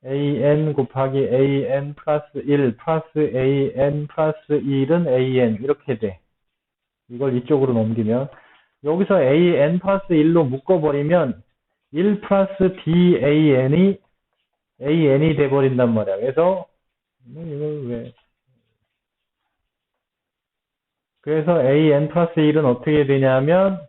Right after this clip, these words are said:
어, 일 플러스 디에이엔 분의 에이엔이라고 하는 요런 식이 돼버려. 그래서 얘도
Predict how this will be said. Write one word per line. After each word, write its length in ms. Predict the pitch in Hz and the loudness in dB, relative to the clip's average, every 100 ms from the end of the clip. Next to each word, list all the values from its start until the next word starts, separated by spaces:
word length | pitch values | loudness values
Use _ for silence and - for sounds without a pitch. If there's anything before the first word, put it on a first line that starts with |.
| _ _ _ _ _ _ | _ _ _ _ _ _
어, 280 | 123 123 139 | -6 -4 0
일 260 | 175 196 | 2 0
플러스 580 | 202 202 190 190 175 175 - | 0 0 0 -2 -2 -2 -2
디에이엔 1080 | 156 175 170 131 143 151 143 143 139 117 107 _ _ _ _ _ - | 0 2 2 2 2 2 2 2 2 -2 -6 _ _ _ _ _ -16
분의 440 | 135 165 185 - | -4 0 0 0
에이엔이라고 760 | 123 127 139 135 135 127 120 127 | 0 2 2 2 2 2 0 0
하는 280 | 139 151 117 | -2 0 2
요런 340 | 131 175 190 | 4 4 2
식이 260 | 185 156 143 | 0 -2 0
돼버려. 400 | 120 110 101 - | -2 -2 -8 -8
그래서 520 | 131 143 175 202 220 _ _ _ _ _ _ _ _ _ _ - | -4 0 0 0 -4 _ _ _ _ _ _ _ _ _ _ -6
얘도 680 | 135 165 165 220 233 220 | 0 2 4 4 2 0